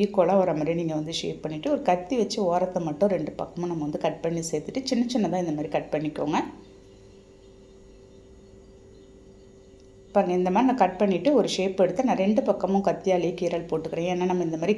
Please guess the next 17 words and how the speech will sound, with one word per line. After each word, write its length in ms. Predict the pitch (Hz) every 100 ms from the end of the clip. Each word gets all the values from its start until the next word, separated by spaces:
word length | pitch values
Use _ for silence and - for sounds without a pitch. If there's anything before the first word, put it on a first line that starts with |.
| 214
கீறல் 280 | 226 233 233
போட்டு 160 | 165 170
செய்யும்போது 360 | 170 165 160 175
உங்களுக்கு 320 | 170 156 147 156
டிசைனா 380 | 170 190 175 185
செஞ்சு 220 | 170 160 -
கொடுத்தா 240 | 156 156 170 165
பிள்ளைங்க 260 | 165 170 175
நல்லா 160 | 156 156
விரும்பி 260 | 160 156 185 185
சாப்பிட்ருவாங்க. 480 | 165 - 156 160 170
நம்ம 120 | 165 160
வெந்து 240 | 180 226
வரும்போது 380 | 214 160 147 156 180
நல்லா 240 | 151 156 165
உங்களுக்கு 280 | 156 147 -
இருக்கும். 300 | - 214